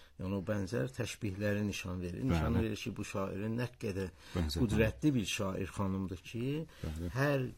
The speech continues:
Speaker 1: ayrı sənaye şeirdən sonra, şeir sənətlərindən sonra ayrı ihamlardan, istiarələrdən, onları qoyaq kənara, hər beytində bir dana təşbih yatıbdır.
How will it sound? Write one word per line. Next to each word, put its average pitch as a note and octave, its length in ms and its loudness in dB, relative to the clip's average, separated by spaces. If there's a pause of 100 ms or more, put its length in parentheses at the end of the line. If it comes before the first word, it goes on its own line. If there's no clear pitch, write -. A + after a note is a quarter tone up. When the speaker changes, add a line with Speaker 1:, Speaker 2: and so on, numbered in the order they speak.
(720)
Speaker 1:
ayrı A#2+ 420 2
sənaye G2+ 720 0
şeirdən F#2+ 640 -4
sonra, F#2 380 -4
şeir C3+ 340 0
sənətlərindən F#2+ 960 -4
sonra F#2 300 -8 (100)
ayrı G2 380 -4 (180)
ihamlardan, F2+ 880 -4
istiarələrdən, F2+ 960 -6 (480)
onları G2+ 380 4
qoyaq G2 260 0
kənara, G2 460 -2 (100)
hər D#3 240 2 (140)
beytində G#2 640 0
bir C3 240 -2
dana G#2+ 240 -2
təşbih - 480 -10
yatıbdır. - 640 -8